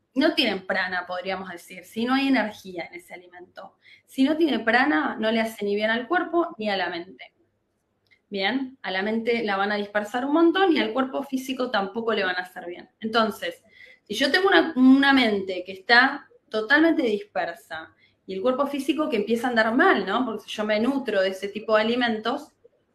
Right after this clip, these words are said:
mi cuerpo físico a la larga se va a empezar a, eh, a enfermar. Entonces,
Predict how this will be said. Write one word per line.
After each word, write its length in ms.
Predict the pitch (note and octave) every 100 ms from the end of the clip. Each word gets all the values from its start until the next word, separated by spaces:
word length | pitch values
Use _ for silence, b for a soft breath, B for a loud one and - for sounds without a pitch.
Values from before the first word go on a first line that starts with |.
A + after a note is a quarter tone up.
| - _
mi 140 | A#3+
cuerpo 280 | C#4 C#4+ D4
físico 320 | D4+ D4+ D#4
a 60 | C#4
la 80 | A#3
larga 300 | A3+ A#3+ B3+
se 140 | A#3
va 40 |
a 60 | G#3+
empezar 440 | A3 A3 G#3 G#3+ G#3+
a, 340 | G#3 A3+ - -
eh, 280 | G3 F3+ F3+ F3+ F3+ - - - _ _ _ _
a 300 | G#3+ G3+ G3
enfermar. 640 | G#3 G#3+ F3 E3 E3 A3+ - _ _
Entonces, 640 | - F#3 G3 G3+ G#3 G#3